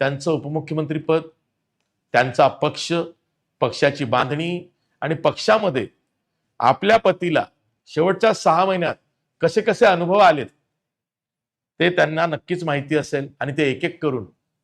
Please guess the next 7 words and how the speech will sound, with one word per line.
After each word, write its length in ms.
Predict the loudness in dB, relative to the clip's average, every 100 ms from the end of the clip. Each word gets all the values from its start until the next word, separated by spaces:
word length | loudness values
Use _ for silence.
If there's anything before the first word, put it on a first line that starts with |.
| -6
तसे 200 | -6 -2
पत्ते 380 | -2 -2 -2 -4 -4 -12 _ _ _ _
हे 200 | -2 -2 -2
खेळायला 320 | 0 0 0
सुरुवात 300 | -4 -2 -2 -2
करतील 320 | -6 -4 -8 -8
किंवा 260 | -6 -6